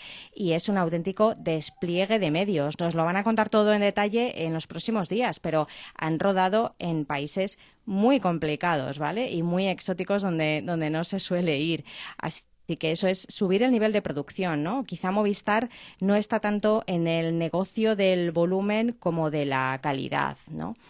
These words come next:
Entonces, eh, Buen Día Estudios, por su parte, creo que está produciendo mucho, pero de momento a escala nacional,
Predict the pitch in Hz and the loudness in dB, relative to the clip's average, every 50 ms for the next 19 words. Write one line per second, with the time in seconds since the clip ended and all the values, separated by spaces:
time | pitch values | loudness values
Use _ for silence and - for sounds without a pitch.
0 | - - - 170 160 156 160 160 - 190 180 180 190 170 151 147 147 147 147 - | -20 -14 -10 -8 -6 -4 -4 -2 0 0 0 0 0 0 0 0 -2 -2 -4 -8
1 | - 180 170 185 185 180 175 175 175 202 220 233 226 220 214 214 208 - - 254 | -8 -2 2 4 4 4 4 2 2 2 4 4 4 4 4 2 0 0 -2 -2
2 | 254 226 240 240 233 - 233 220 - - 226 202 233 240 247 - 254 262 285 - | 0 2 2 0 0 -2 -4 -4 -2 -2 -2 0 0 -2 -2 -2 -2 -2 -2 -4
3 | - - - - _ - - 202 220 220 240 226 202 - - 214 214 208 - 220 | -8 -18 -20 -20 _ -4 0 2 2 2 2 0 -2 0 0 0 0 0 0 0
4 | 202 196 185 180 - 226 220 220 220 202 185 185 196 220 262 - - - 339 381 | 0 0 0 0 0 0 0 2 2 2 2 2 4 2 2 0 0 -4 -4 -4
5 | - - 208 185 180 170 170 170 165 160 151 185 180 170 170 170 185 196 214 220 | -2 0 0 2 4 4 4 4 2 2 2 2 2 2 2 0 0 0 -2 0
6 | - 240 247 294 - - - - - - - - 165 170 - - - 214 208 214 | 2 2 2 2 0 -6 -20 -20 -20 -10 -4 -2 -2 -2 -2 -2 0 0 2 4
7 | 226 233 247 254 - - 190 180 180 - - 160 151 156 170 175 165 147 131 135 | 4 2 2 0 0 -2 -4 -4 -4 -4 -2 -2 0 0 0 0 0 -2 -2 -4
8 | - - | -8 -10